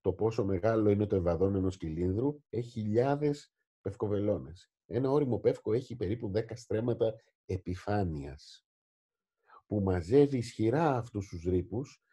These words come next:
τα αιρούμενα σωματίδια αλλά και τους άλλους ρήπους, ενώ, ας πούμε, σκεφτείτε ότι ένα τετράγωνο, ε, αστικό στο κέντρο της πόλης της Λάρισας έχει μια επιφάνεια που έχει μπροστά ένα τετράγωνο,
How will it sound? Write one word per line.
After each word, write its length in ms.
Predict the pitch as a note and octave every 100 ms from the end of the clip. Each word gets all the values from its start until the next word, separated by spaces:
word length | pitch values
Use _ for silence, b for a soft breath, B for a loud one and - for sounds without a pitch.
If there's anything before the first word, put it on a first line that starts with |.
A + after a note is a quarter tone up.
| _ _ -
τα 80 | G2+
αιρούμενα 360 | F#2+ A2 A2
σωματίδια 380 | G2 F#2+ F#2+ G#2
αλλά 100 | G2+
και 80 | F2+
τους 120 | -
άλλους 240 | G#2 F#2 D#2+
ρήπους, 400 | E2+ B2 D3 - B B
ενώ, 340 | - G#2 B2+ F3+
ας 140 | B2+
πούμε, 120 | D3
σκεφτείτε 400 | C#3 A2+ - D3+
ότι 220 | B2 G#2+ - b b _ _ _ _ - - A#2
ένα 280 | C3 D#3
τετράγωνο, 640 | D3+ A#2+ D3 D3 C3+ A2+ G2 C#2 - B1+
ε, 200 | G2 F#2+
αστικό 420 | F#2 - - C#3
στο 160 | C3 B2
κέντρο 280 | C3 C3 A2
της 140 | -
πόλης 280 | A#2 A2 -
της 120 | E2+
Λάρισας 580 | F2+ E2+ D#2+ B2+ E3 - b b b
έχει 500 | - C3 E3+ - F#2 - _ _ _ _ _ _
μια 180 | - C#3+
επιφάνεια 520 | B2+ B2 D3 C3+ A2+
που 100 | G#2+
έχει 200 | A#2 A2+
μπροστά 280 | G2+ G2 B2
ένα 140 | A2 G2+
τετράγωνο, 540 | - A2+ D3 G3+